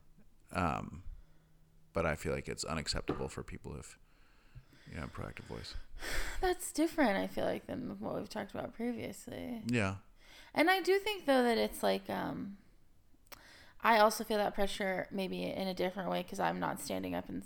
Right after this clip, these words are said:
Speaker 2: like, you know, sort of preaching or speaking to sort of, I mean, I do, actually do get up and do the welcome or whatever, but nobody's expecting me to address those things 'cause of our difference in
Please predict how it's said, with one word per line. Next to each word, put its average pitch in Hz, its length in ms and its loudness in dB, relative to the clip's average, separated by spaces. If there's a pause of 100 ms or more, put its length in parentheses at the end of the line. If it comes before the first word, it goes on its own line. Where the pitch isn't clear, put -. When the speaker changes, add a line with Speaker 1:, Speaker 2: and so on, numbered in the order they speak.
Speaker 2:
like, - 280 -4
you - 100 -8
know, - 120 -6
sort - 220 -8
of - 80 -8 (1800)
preaching 180 720 -2
or 185 200 -4
speaking 185 520 -6
to - 440 -8 (100)
sort - 160 -8
of, - 140 -8 (680)
I 202 100 4
mean, 190 380 -2 (120)
I 208 100 4
do, 196 160 -4
actually 190 340 0
do - 140 -6
get - 180 -6
up - 160 -6
and 208 140 -8 (140)
do 202 120 -2
the 190 100 0
welcome 196 420 6
or 180 80 -2
whatever, 190 260 0
but 196 140 0
nobody's 220 360 2
expecting 180 480 -4
me 175 140 -6
to - 120 -10
address - 340 -6
those - 260 -8
things 220 500 -4 (460)
'cause 214 180 6
of 185 160 4
our 165 180 6
difference 185 500 -2
in 190 260 -2